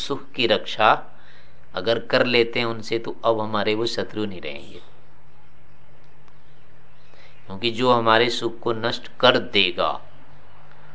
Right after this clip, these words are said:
वही तो विरोधी हो पाएगा ना। जो कर ही नहीं सकता उससे शत्रुता नहीं बनती है। यानी जो एक दुर्बल व्यक्ति से एक पहलवान कभी डरता है क्या?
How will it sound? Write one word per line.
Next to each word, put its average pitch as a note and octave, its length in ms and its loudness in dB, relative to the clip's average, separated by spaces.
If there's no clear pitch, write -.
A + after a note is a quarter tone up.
वही G#2 260 2
तो C3 180 2
विरोधी A2 400 4
हो G2+ 140 0
पाएगा F2+ 420 -2
ना। G#2+ 280 -2
जो F2+ 100 -6
कर G2+ 260 4
ही A#2+ 100 8
नहीं B2+ 120 -2
सकता A#2 360 2
उससे A2+ 260 2
शत्रुता A2 480 0
नहीं A#2 160 -2
बनती F2 440 -4
है। D2+ 100 -6
यानी G2 180 -2
जो A2+ 120 2
एक A2 220 2
दुर्बल G#2 420 2
व्यक्ति G#2 400 2
से F#2 540 -2
एक G2+ 220 -4
पहलवान G#2 480 2
कभी A2 220 2
डरता A#2 360 2
है G2+ 160 6
क्या? - 380 -6